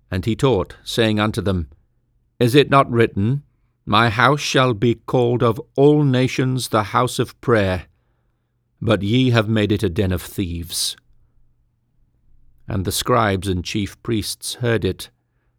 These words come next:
and sought how they might destroy him. For they feared him, because all the people was astonished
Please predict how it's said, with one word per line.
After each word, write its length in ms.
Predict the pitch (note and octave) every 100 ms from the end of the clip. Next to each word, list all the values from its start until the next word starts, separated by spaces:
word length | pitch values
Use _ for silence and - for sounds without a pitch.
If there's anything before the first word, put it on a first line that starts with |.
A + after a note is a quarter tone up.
| -
and 200 | F#2 -
sought 420 | - A2+ F#2+ -
how 160 | F#2+ F#2
they 140 | F#2
might 320 | F2+ F2+ -
destroy 500 | G2 - - G#2 F2
him. 320 | E2 E2+ E2 - _ _ _ _ _ _
For 160 | _ F#2+
they 160 | F2+ E2+
feared 380 | - G#2+ G2
him, 300 | G2+ F2+ E2 - _ _ _ -
because 360 | - G#2 - -
all 280 | A#2+ A#2+ A2+
the 140 | A2
people 500 | G#2 A#2+ A2+ G2 F2+
was 220 | E2 F#2 G2
astonished 760 | - - B2 A2 F2 - -